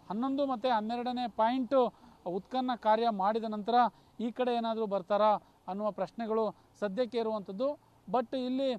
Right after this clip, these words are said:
ಮಫ್ತಿಯಲ್ಲಿ ನಿನ್ನೆ ಬಂದು ಇಲ್ಲಿ, ಆ, ತಮಗೆ ಬೇಕಾದಂತಹ ಮಾಹಿತಿ ಅಂದ್ರೆ ತಮಗೆ ಈ, ಈ ಸ್ಪಾಟ್ ಇದೆಯಲ್ಲ, ಈ ಸ್ಪಾಟ್ ಬಗ್ಗೆ ಏನಾದ್ರೂ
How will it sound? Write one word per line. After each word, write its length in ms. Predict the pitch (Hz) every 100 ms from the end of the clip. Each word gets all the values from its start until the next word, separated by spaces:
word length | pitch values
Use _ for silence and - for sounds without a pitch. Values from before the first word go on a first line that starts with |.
| - _ -
ಮಫ್ತಿಯಲ್ಲಿ 520 | 202 - 285 269 269 262
ನಿನ್ನೆ 280 | 240 247
ಬಂದು 340 | 226 220 233 240
ಇಲ್ಲಿ, 300 | 226 233 214 - - -
ಆ, 360 | 196 202 185 175
ತಮಗೆ 380 | - 208 240 247
ಬೇಕಾದಂತಹ 640 | 226 214 233 226 214 214
ಮಾಹಿತಿ 340 | 214 214 202 202
ಅಂದ್ರೆ 180 | 226
ತಮಗೆ 460 | 202 202 226 254 262 - - - -
ಈ, 280 | 233 269 269 - - - 214
ಈ 360 | 226 233 214 202
ಸ್ಪಾಟ್ 380 | - 220 247 233
ಇದೆಯಲ್ಲ, 320 | 180 156 156
ಈ 80 | 180
ಸ್ಪಾಟ್ 380 | - 214 220
ಬಗ್ಗೆ 220 | 220 196 208
ಏನಾದ್ರೂ 480 | 208 214 220 226